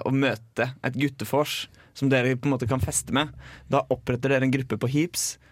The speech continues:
og så kan dere matche med andre grupper. <laughs> Sånn at liksom jentefors kan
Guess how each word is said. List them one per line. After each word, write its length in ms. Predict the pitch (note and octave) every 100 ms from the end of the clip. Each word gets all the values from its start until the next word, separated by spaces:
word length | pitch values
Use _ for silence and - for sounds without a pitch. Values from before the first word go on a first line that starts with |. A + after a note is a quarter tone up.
| _ -
og 120 | C3
så 140 | C#3 C3
kan 140 | C3+
dere 100 | C3
matche 540 | D3+ D#3 - - - A#2+
med 140 | C3 - F3
andre 340 | D3+ A2+ A#2+
grupper. 440 | B2 C3 - C3 C3 A3+ - -
<laughs> 300 | A#3+ D3+ B3+
Sånn 140 | C#3+
at 80 | C#3+
liksom 240 | D#3 -
jentefors 540 | E3 D3 C3 B2+ C3 D3+
kan 140 | D3+